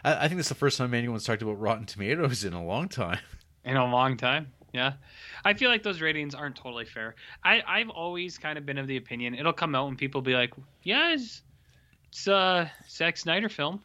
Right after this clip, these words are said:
Speaker 1: It's better than the one we got," but, uh, <laughs> you know,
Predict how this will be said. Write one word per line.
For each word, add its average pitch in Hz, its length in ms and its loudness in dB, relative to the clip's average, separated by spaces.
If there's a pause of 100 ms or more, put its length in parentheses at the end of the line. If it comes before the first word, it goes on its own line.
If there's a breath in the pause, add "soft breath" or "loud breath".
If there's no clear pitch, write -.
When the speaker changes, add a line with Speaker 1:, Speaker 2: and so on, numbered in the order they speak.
(120)
Speaker 1:
It's - 100 -20
better 156 280 6
than 160 180 0
the 147 80 0
one 143 200 2
we 127 100 -2
got," 151 420 2
but, 127 260 -6
uh, 117 380 2 (640 loud breath)
<laughs> - 680 -20
you 139 120 0
know, 139 240 2